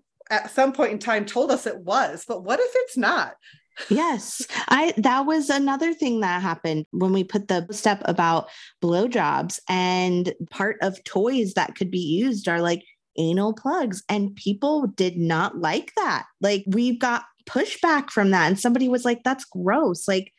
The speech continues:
Speaker 2: why would I, like, is this okay? Like, why would I do that? You know, why would I use that for my husband? Or why would he want that?" And it's like, well, think about it. It's,
Speaker 1: Maybe
Speaker 2: there's a
Speaker 1: ask him. I don't
Speaker 2: Maybe,
Speaker 1: know.
Speaker 2: <laughs> yeah.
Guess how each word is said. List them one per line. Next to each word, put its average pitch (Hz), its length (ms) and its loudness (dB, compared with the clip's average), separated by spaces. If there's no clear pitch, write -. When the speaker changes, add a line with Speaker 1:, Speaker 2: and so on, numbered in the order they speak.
Speaker 2:
why 202 240 2
would 247 160 0
I, 240 180 0
like, 190 300 -2
is 196 200 -2
this 202 220 -2
okay? 220 580 -2
Like, 220 220 -2
why 196 160 -2
would 226 140 -2
I 185 160 0
do 262 360 -4
that? 127 320 -2
You 214 140 0
know, 180 100 -2
why 185 180 -2
would 226 120 -2
I 196 220 -2
use 233 420 -2
that 185 360 0
for 190 160 -2
my 175 140 2
husband? 202 500 -2
Or 156 260 2
why 196 180 0
would 208 160 -4
he 226 300 -2
want 202 360 0
that?" 117 300 0
And 202 100 -2
it's 196 120 -4
like, 214 180 -4
well, 320 340 -2
think 415 220 -2
about 285 260 0
it. - 120 -2
It's, 208 180 -2
Speaker 1:
Maybe 254 200 4
Speaker 2:
there's 240 240 6
a 269 40 4
Speaker 1:
ask 262 100 0
him. 190 340 0
I 226 180 4
don't 269 200 4
Speaker 2:
Maybe, 302 120 6
Speaker 1:
know. 392 340 4
Speaker 2:
<laughs> 480 400 2
yeah. 233 200 6